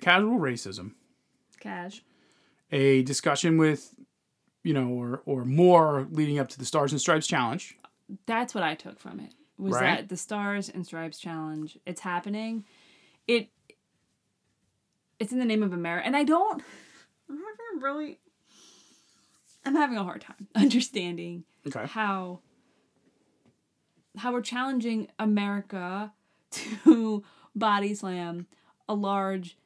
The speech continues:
Speaker 2: man pretending to be Japanese will make America more American. It's really,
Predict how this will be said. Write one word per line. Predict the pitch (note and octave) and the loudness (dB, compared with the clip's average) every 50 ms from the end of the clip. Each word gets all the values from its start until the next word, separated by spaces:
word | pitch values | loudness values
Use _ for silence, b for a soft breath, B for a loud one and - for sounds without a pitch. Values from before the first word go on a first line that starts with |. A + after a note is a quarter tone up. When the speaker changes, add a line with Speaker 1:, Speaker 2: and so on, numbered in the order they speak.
| _ - | _ -8
Speaker 2:
man | G3 F#3+ F#3+ F#3 F3 | -4 -4 -2 -4 -4
pretending | - - F#3+ F3+ F3+ F3 | -4 -6 -6 -4 -4 -6
to | G3+ | -6
be | E3+ E3+ | -6 -6
Japanese | D3+ F3 E3 E3 - F3 E3+ E3+ E3+ E3+ F#3 G3 F#3 - - _ _ _ - | -4 -6 -8 -6 -6 -6 -6 -6 -4 -4 -4 -4 -6 -8 -12 _ _ _ -14
will | F#3 F#3 F3 F3+ F3 | -10 -8 -8 -6 -6
make | F3+ F#3 F3+ F3 E3+ | -4 -4 -4 -4 -6
America | F3 E3+ E3+ E3 D#3+ D#3+ D#3+ | -6 -6 -6 -6 -6 -6 -6
more | E3 E3 D#3+ D#3 | -6 -6 -6 -6
American. | D3+ D#3 E3 - - G#3 - A#3 B3+ B3+ B3 A#3 b b b | -6 -6 -6 -8 -8 -8 -8 -8 -6 -6 -6 -6 b b b
It's | - A3 G#3+ | -8 -6 -4
really, | A#3+ C4+ C4+ C4 A#3+ - | -2 -2 0 0 0 -4